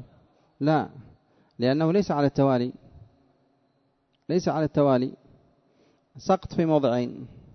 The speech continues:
قال: "وإلا فالمنقطع"، أي إن لم يكن اثنان، إن لم يكن اثنين فأكثر على التوالي فهو المنقطع، يقال له المنقطع. ثم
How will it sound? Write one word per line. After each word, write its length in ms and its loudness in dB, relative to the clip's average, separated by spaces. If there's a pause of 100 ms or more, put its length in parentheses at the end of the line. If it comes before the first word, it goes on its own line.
(680)
قال: 300 4 (800)
"وإلا 460 2
فالمنقطع"، 680 -2 (1040)
أي 240 0
إن 140 0
لم 140 2
يكن 300 0
اثنان، 840 -2 (280)
إن 100 -4
لم 120 2
يكن 240 0
اثنين 420 0
فأكثر 480 -2 (920)
على 160 0
التوالي 580 2 (460)
فهو 240 2
المنقطع، 460 0
يقال 300 2
له 100 2
المنقطع. 460 -2
ثم 420 4